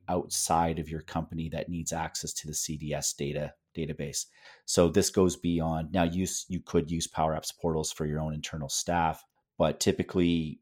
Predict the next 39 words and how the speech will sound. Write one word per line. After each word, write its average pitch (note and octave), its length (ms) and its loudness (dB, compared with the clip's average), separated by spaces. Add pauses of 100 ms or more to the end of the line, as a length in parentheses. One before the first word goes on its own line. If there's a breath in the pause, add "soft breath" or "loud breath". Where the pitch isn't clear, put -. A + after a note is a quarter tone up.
you F#2+ 80 0
know, D#2 120 0
if D2+ 80 -8
it's - 140 -6
internal D#2 320 -2
staff, D2+ 380 0
we E2 80 2
would D2+ 180 -4
build D#2+ 240 0
either D2+ 220 -4
a D2 40 -6
Canvas D#2 480 -4
app D#2 240 0
or C#2+ 100 -4
a C#2 60 -6
model-driven D#2 520 -4
app. D#2+ 260 -4 (340 soft breath)
Power D#2+ 260 8
Apps - 220 0
portals F#2 540 4
provides D#2 600 0
that D2+ 140 0
ability D#2+ 380 -4
for D2+ 220 -6
our D2 80 -6
customers, D2+ 760 -4
again, D#2 280 -4
to D2+ 80 -6
transact D2+ 720 -2
with D#2 100 -6
the - 80 -12
company, D2+ 460 -6
whether D2+ 400 -4 (320 soft breath)
it's - 140 -4
updating E2 380 2
information, D#2 640 -2
reading D2 220 -4
information. D2+ 440 -4
So D2 360 0